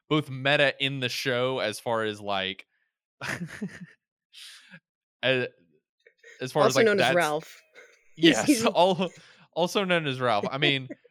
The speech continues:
Speaker 1: meta in the show in that, like, Kathryn Hahn's, like, villain character kind of admits, like, "Yeah, I had no idea what your brother looked like, so I just had to <laughs> improvise with, and with this random person."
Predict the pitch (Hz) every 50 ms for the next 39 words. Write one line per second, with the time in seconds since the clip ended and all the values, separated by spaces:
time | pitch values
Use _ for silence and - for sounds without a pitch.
0 | _ - 139 143 165 175 190 196 180 156 175 170 165 147 - 175 147 143 139 135
1 | 139 131 127 123 - - 117 117 113 - _ - - 160 131 127 - 147 117 107
2 | 120 135 123 117 117 120 113 117 117 120 107 107 - - - 117 107 110 120 120
3 | 120 117 113 113 110 110 107 - _ _ _ - - 139 120 113 110 - - 120
4 | 107 - 127 123 120 117 113 107 107 117 110 - - 123 104 104 - _ - 117
5 | 113 104 101 107 113 - 143 120 120 135 123 117 113 113 113 110 104 110 110 -
6 | 110 110 110 104 107 107 113 113 117 120 - - 127 123 120 - 113 101 95 101
7 | - 120 98 90 80 101 107 - 131 120 117 98 - - - 156 151 160 156 -
8 | - 190 180 - _ _ - - - 156 151 - - 190 - - 131 135 131 -
9 | 170 160 143 135 - 143 151 143 127 127 123 131 135 131 127 123 - 139 139 139
10 | - - 160 156